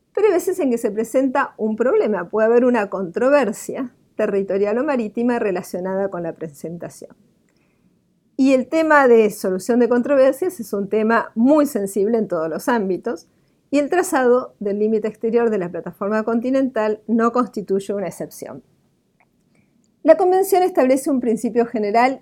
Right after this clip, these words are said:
y básico. Nada en sus disposiciones, o sea, en las disposiciones de la Convención, ni en las actuaciones de la Comisión, prejuzgarán o afectarán los asuntos relativos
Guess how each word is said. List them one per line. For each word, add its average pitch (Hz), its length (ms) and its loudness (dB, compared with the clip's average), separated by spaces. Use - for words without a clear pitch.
y 202 100 -4
básico. - 560 -10
Nada 220 640 2
en 226 100 -6
sus 185 180 -12
disposiciones, 233 800 -4
o 170 60 -10
sea, 175 120 -8
en 165 60 -8
las 156 120 -12
disposiciones 185 500 -8
de 214 60 -4
la 180 120 -4
Convención, 233 580 -2
ni 330 280 4
en 247 180 2
las 190 180 -4
actuaciones 202 600 -6
de 185 60 -6
la 190 120 -4
Comisión, 220 640 -4
prejuzgarán 262 880 4
o 294 180 6
afectarán 226 840 0
los 320 260 -2
asuntos 214 580 -2
relativos 208 720 -4